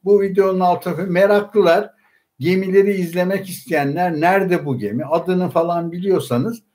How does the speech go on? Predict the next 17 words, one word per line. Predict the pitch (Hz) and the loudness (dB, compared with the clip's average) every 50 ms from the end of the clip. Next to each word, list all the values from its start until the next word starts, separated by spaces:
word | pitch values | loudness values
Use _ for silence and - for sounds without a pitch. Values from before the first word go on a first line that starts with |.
| _ _ _ _ _ _ - | _ _ _ _ _ _ -8
aynısının | 175 208 233 247 240 233 202 196 - 180 196 233 269 277 277 - _ _ _ _ _ _ _ _ | -4 -2 2 2 4 2 2 0 -2 -2 -2 -2 -2 -4 -6 -12 _ _ _ _ _ _ _ _
uçak | 202 185 185 - 262 247 240 - - | -10 -8 -2 0 0 0 0 0 4
programı | 214 202 170 156 143 139 139 131 131 123 | 4 6 6 4 4 2 2 2 2 2
da | 113 107 107 | 2 2 2
var | 110 110 110 104 98 | 0 0 -2 -4 -8
biliyorsunuz. | 101 107 110 107 104 104 - - 123 196 247 - - - _ _ _ _ _ _ _ _ _ _ | -10 -8 -6 -6 -6 -8 -8 -8 -6 -6 -6 -6 -8 -16 _ _ _ _ _ _ _ _ _ _
Yani | 143 160 165 170 165 165 160 160 160 - _ _ _ _ - | 0 0 0 2 0 -2 -4 -4 -6 -10 _ _ _ _ -4
bir | 165 208 208 | 0 2 2
uçakta | 202 196 196 - 196 185 185 - - 202 190 190 | 2 2 2 0 0 0 0 0 0 0 0 0
bir | 185 180 | 0 -2
misafiriniz | 175 180 175 - - 175 180 175 160 - 180 180 180 185 185 170 165 | -2 -2 -2 0 0 2 2 2 2 0 -4 -2 -2 -4 -4 -4 -2
geliyorsa | 175 175 185 185 208 190 160 - - 240 233 | -4 -2 -2 2 0 0 0 0 -2 -4 -4
havadayken | - - 147 165 190 202 202 240 240 240 226 233 - 185 180 180 175 | 0 -2 0 2 4 4 6 6 6 6 4 2 0 -2 -2 -2 -4
bile | 170 165 208 208 202 | -2 2 2 2 2
takip | - 170 180 185 175 - - 180 185 | 0 -2 -2 -2 -2 -4 -4 -2 -2
edebiliyorsunuz | 175 170 175 175 170 175 170 180 175 156 - - 151 139 123 | 0 0 0 -2 -4 -4 -4 -4 -4 -4 -4 -6 -6 -6 -6
uçağınızı. | 127 120 127 - 135 123 113 110 107 104 101 92 92 - - | -6 -6 -2 0 0 0 0 0 -4 -6 -8 -12 -16 -20 -20